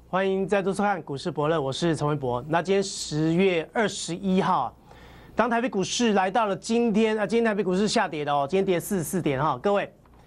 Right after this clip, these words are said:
当台北股市来到今天上涨，然后出现了开高走低的一个走势啊，很多人对这个盘势，我想应该又看不懂到底是怎么走了吧，对不对？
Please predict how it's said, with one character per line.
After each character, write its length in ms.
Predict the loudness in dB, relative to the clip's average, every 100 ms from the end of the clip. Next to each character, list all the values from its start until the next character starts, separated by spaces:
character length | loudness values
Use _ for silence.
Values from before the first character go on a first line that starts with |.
| -20 -20 -2
当 160 | 0 2
台 120 | 2
北 80 | 0
股 120 | 0
市 120 | 2
来 140 | 2
到 100 | 2
今 360 | 0 -2 -2 0
天 260 | 2 2 0
上 420 | 0 0 2 0
涨， 360 | 0 0 0 -2
然 240 | -2 0
后 160 | 0 0
出 280 | 0 0 0
现 180 | 2
了 80 | 2
开 220 | 2 0
高 180 | 2 0
走 180 | 0 -4
低 140 | 0
的 100 | 0
一 60 | 2
个 80 | 0
走 240 | 0 -4
势 280 | -4 -2 0
啊， 140 | 0 -4 -18 -20 -20 -8
很 240 | -2 0
多 160 | 2 2
人 160 | 0 2
对 140 | 2
这 80 | 2
个 60 | -2
盘 320 | -2 -2 -2
势， 360 | -4 0 0 -2 -12 -20 -2
我 100 | 0
想 240 | 0 -2 -6 _ -6
应 140 | 0 2
该 140 | 2
又 100 | 0
看 240 | -2 -4
不 120 | -4 -4
懂 180 | -4
到 160 | -2 -2
底 140 | -2
是 100 | -8
怎 100 | -6
么 120 | -4 -2
走 180 | -2
了 100 | -2
吧， 200 | 0 -2 0
对 120 | 0
不 40 |
对？ 220 | 2 0